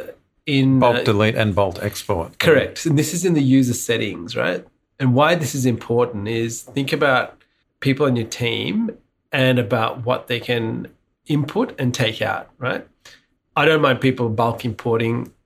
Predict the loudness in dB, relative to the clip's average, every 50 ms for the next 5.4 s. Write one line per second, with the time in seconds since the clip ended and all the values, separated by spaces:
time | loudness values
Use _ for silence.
0 | -10 -10 -8 -4 -4 -4 -4 -4 -4 -6 -6 -4 -4 -4 -4 -2 -2 -2 -2 -2
1 | -2 -2 -2 -2 -2 -2 0 0 0 0 0 -2 -4 -6 -8 -8 -8 -8 -8 _
2 | _ _ _ _ _ _ -20 _ _ _ _ -2 0 2 2 2 2 2 0 0
3 | 2 0 -2 0 0 0 0 0 -2 -4 -4 -6 -6 -6 -6 -6 -8 -6 -6 -6
4 | -6 -4 -4 -2 -2 -2 -2 -2 -4 -4 -4 -2 -2 -2 -4 -4 -4 -6 -6 -8
5 | -6 -6 -4 -4 -2 -2 -2 -4 -6